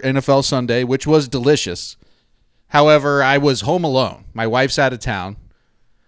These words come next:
and I made enough chili to feed probably a family of fifteen people. Um, and I was by myself. My wife's out of town all week. So now I have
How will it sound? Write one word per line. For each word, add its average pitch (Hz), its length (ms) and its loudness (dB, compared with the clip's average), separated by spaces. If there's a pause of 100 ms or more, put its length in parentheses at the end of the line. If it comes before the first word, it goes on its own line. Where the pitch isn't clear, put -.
(120)
and 123 320 -4
I 139 180 4
made 156 260 0
enough 143 280 0
chili 107 640 -4 (340)
to 135 140 -4
feed 127 500 -2
probably 135 320 2
a 113 80 -2
family 123 440 -4
of 98 100 -6
fifteen 120 560 -4
people. 143 500 -6 (600)
Um, 110 600 -4 (640)
and 120 120 -2
I 120 80 2
was 120 120 -4
by 117 220 -2
myself. 120 680 -6 (840)
My 123 180 2
wife's 143 320 2
out 131 160 2
of 110 80 -8
town 117 280 -2
all 95 160 -2
week. 95 320 -14
So - 120 -4
now 139 220 6
I 160 120 4
have 131 540 2